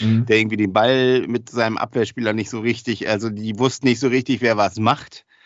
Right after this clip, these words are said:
Speaker 2: Äh, dann wurde er quer gespielt, dann hat Kittel den Ball bekommen und Kittel war zi-, in dem Spiel ziemlich aufmerksam und gut eigentlich auch, hat eine gute Leistung gezeigt. Der hat den Ball dann wieder rübergeschoben zu, äh, Ransford Königsdorfer und der stand einfach an der richtigen Stelle und das Ding einfach,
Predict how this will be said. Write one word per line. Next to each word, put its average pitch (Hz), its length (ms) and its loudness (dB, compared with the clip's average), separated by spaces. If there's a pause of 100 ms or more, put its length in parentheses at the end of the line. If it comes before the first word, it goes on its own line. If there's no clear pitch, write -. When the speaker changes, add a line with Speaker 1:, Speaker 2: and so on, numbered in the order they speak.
(420)
Speaker 2:
Äh, 104 160 0
dann 107 160 -4
wurde 113 200 -2
er - 20 -2
quer 123 280 0
gespielt, 135 480 0
dann 117 140 0
hat 113 160 -2
Kittel 139 240 -4
den 123 160 0
Ball 127 160 2
bekommen 139 560 -2
und 120 300 -8
Kittel 135 520 0
war 113 300 2
zi-, - 140 -6
in 135 100 -4
dem 160 160 4
Spiel 143 200 2
ziemlich 127 300 0
aufmerksam 135 560 0
und 113 140 0
gut 170 240 -2
eigentlich 120 420 0
auch, 110 140 -4
hat 113 140 -4
eine 110 100 -2
gute 104 160 -4
Leistung 107 380 -2
gezeigt. 107 400 -2
Der 107 100 2
hat 104 140 0
den 107 280 0
Ball 110 220 2
dann 107 400 -2
wieder 113 240 2
rübergeschoben 107 760 -2
zu, 104 420 -6
äh, 92 420 -2
Ransford 98 760 -2
Königsdorfer 98 800 -2
und 98 200 -4
der 95 120 -2
stand 87 220 -6
einfach 85 240 -6
an 87 80 -4
der 87 80 -6
richtigen 87 280 -8
Stelle 87 300 -6
und 80 140 -10
das 73 80 -10
Ding 69 180 -8
einfach, 80 240 -6